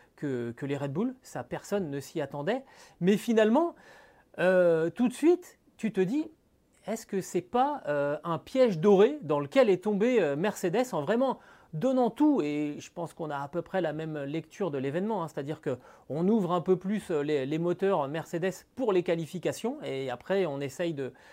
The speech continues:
de, de vraiment se, se, se limiter parce qu'il faut, on n'a plus le droit de changer de moteur jusqu'à la, jusqu'à la fin de la saison. Mais moi, honnêtement,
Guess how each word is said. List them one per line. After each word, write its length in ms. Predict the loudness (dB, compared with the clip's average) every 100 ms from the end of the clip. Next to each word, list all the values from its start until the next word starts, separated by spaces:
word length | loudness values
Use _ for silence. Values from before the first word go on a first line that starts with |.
| -20 -10
de, 200 | -6 -6
de 100 | -6
vraiment 360 | -6 -4 -2 -4
se, 280 | -4 -6 -6
se, 220 | -8 -12
se 140 | -10
limiter 400 | -8 -6 -4 -2
parce 200 | -2 -4
qu'il 200 | -8 -8
faut, 280 | -8 -8 -8 -10 -20 -20 -10
on 80 | -10
n'a 80 |
plus 120 | -6 -4
le 60 |
droit 120 | -4
de 60 | -6
changer 240 | -8 -8
de 40 | -6
moteur 280 | -6 -6 -8
jusqu'à 260 | -8 -6
la, 160 | -6 -8
jusqu'à 260 | -14 -8
la 100 | -6
fin 120 | -4 -4
de 60 |
la 80 | -4
saison. 320 | -4 -4 -4 -6 _ -20 -20 -20 _ 2
Mais 140 | 6 6
moi, 260 | 6 4
honnêtement, 500 | 4 0 0 -2 -2